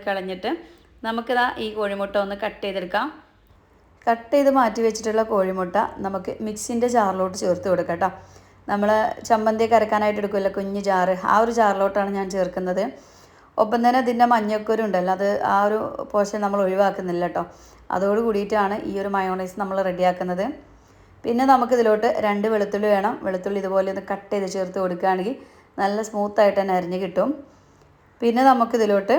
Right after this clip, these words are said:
ഇതാ അര ടീസ്പൂൺ കുരുമുളകിൻ്റെ പൊടി. ഇനി നിങ്ങളുടെ അടുത്ത് ഫ്രഷ് ആയിട്ടുള്ള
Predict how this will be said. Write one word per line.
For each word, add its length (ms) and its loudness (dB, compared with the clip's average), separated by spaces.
ഇതാ 120 -2
അര 120 0
ടീസ്പൂൺ 400 -2
കുരുമുളകിൻ്റെ 640 -2
പൊടി. 200 -4
ഇനി 180 -4
നിങ്ങളുടെ 220 4
അടുത്ത് 220 0
ഫ്രഷ് 260 -2
ആയിട്ടുള്ള 260 4